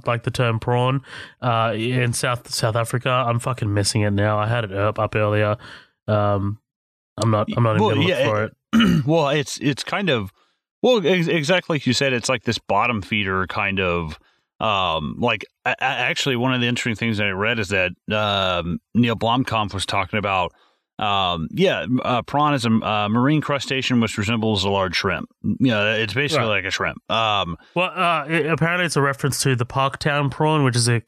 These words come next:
Speaker 1: a king cricket species in, which is considered a pest in South Africa.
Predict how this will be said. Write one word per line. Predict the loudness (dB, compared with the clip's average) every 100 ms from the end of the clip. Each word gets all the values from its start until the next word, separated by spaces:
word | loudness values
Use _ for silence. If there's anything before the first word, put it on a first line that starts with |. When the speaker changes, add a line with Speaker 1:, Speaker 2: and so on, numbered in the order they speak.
| -6
Speaker 1:
a |
king | -6 -2 0 0 0
cricket | -2 -2 -2 -2
species | 0 2 4 4 4
in, | 4 4 4 0 -20 _ -4
which | -2
is | 0
considered | 2 2 0 0
a |
pest | -2 0 0 0
in | 0
South | 0 0
Africa. | -2 -2 0 0 -2